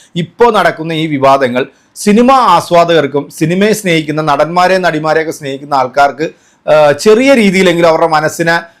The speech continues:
ആ, എന്താ പറയുക, ഒരു വിഷമം ഉണ്ടാക്കുന്ന തരത്തിലുള്ള ചില പ്രസ്താവനകളാണ് ഇപ്പോൾ ഈ കഴിഞ്ഞ കുറച്ച് ദിവസങ്ങളായിട്ട് ഇപ്പോൾ ഈ ഒരു മേഖലയിൽ നടന്നുകൊണ്ടിരിക്കുന്നത്. എന്നാൽ ഈ ശ്വേതാ മേനോൻ്റെയും, ആ, ബാബുരാജിനെയൊക്കെ കുറിച്ചിട്ട് നടിയായിട്ടുള്ള നമ്മുടെ ഉഷ, ആ, ഒരു പത്രസമ്മേളനത്തിൽ പറഞ്ഞ ചില കാര്യങ്ങളുണ്ട്,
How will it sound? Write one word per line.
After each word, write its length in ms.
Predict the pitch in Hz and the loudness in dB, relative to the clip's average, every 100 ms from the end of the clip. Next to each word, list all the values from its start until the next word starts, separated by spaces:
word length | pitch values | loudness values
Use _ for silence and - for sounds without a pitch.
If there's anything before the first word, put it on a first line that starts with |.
| _ | _
ആ, 380 | 143 143 139 147 | 0 2 2 0
എന്താ 160 | 151 165 | 0 0
പറയുക, 260 | 156 147 | 2 2
ഒരു 540 | 156 160 170 180 160 175 | 0 -2 -4 -4 -8 -10
വിഷമം 520 | 180 165 165 220 226 | -4 -2 0 0 0
ഉണ്ടാക്കുന്ന 400 | 185 170 160 165 | 2 0 0 0
തരത്തിലുള്ള 240 | 156 143 151 | -2 0 -4
ചില 160 | 151 | -2
പ്രസ്താവനകളാണ് 840 | 151 156 - 175 175 185 180 156 156 - _ | -2 -2 -2 0 0 0 0 0 -2 -10 _
ഇപ്പോൾ 460 | 226 - - - 175 | -6 -2 0 0 0
ഈ 200 | 185 185 | -4 -2
കഴിഞ്ഞ 200 | 170 170 | -2 -2
കുറച്ച് 260 | 180 170 175 | -2 -2 0
ദിവസങ്ങളായിട്ട് 640 | 170 151 - 196 196 175 | 0 0 0 0 0 0
ഇപ്പോൾ 120 | 160 160 | -2 -2
ഈ 140 | 165 | -2
ഒരു 80 | 160 | -2
മേഖലയിൽ 380 | 170 143 139 151 | -2 -2 0 0
നടന്നുകൊണ്ടിരിക്കുന്നത്. 520 | 135 131 127 170 214 | -2 -2 -4 0 0
എന്നാൽ 140 | 196 214 _ _ _ | 0 -4 _ _ _
ഈ 80 | 190 | -2
ശ്വേതാ 460 | 196 214 214 226 254 | 2 4 4 4 4
മേനോൻ്റെയും, 840 | 247 220 214 214 208 208 208 214 - 214 | 2 2 2 2 2 4 4 0 -4 0
ആ, 120 | 170 | 2
ബാബുരാജിനെയൊക്കെ 840 | 170 170 175 185 180 185 185 - | 4 2 2 0 0 -2 -4 -6
കുറിച്ചിട്ട് 480 | 180 170 147 160 120 - _ - | -8 -6 -4 -2 -2 -4 _ -6
നടിയായിട്ടുള്ള 640 | 165 170 190 185 165 165 | -2 0 2 2 2 0
നമ്മുടെ 340 | 156 151 143 147 - | 0 0 0 0 -2
ഉഷ, 240 | 139 - 165 - _ _ | -10 -2 -2 -2 _ _
ആ, 60 | 135 131 131 127 135 | 0 2 4 4 2
ഒരു 260 | 160 151 151 | 0 -6 -2
പത്രസമ്മേളനത്തിൽ 720 | 139 - 156 160 151 147 143 | -4 -2 -2 -2 -2 -4 -4
പറഞ്ഞ 260 | 139 131 131 | -2 -2 -2
ചില 220 | 123 131 | -2 -2
കാര്യങ്ങളുണ്ട്, 540 | 127 117 113 123 107 | 0 0 -2 -6 -6